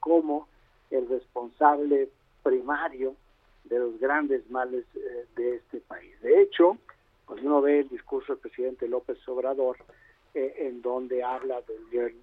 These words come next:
del neoliberalismo como el, el cáncer que hubo en la sociedad mexicana, él comienza, comienza este periodo que él ubica como el enemigo a vencer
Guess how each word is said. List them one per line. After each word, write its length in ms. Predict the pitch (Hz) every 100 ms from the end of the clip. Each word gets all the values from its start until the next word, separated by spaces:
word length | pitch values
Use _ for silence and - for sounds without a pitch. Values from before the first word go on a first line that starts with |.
| -
del 200 | 131 131
neoliberalismo 960 | 135 127 123 120 120 151 156 131 117 110 - - _ _ _ -
como 340 | 123 120 120 120
el, 460 | 117 117 117 110 170
el 160 | 123 -
cáncer 640 | - 156 190 180 - 127
que 120 | - 123
hubo 340 | 135 143 -
en 140 | 147
la 80 | 123
sociedad 340 | - 110 117 127
mexicana, 500 | 143 131 - 127 151
él 100 | 143
comienza, 640 | 123 131 196 285 - - - _ _ _ _ _
comienza 520 | - 135 170 165 147
este 260 | 151 - 151
periodo 520 | - 139 151 143 127 -
que 100 | 127
él 140 | 131 139 135
ubica 580 | 127 170 - - 131 339 _ _ _ _ _ -
como 260 | 117 120
el 60 | 117
enemigo 420 | 120 120 131 147
a 40 |
vencer 460 | 147 131 - 147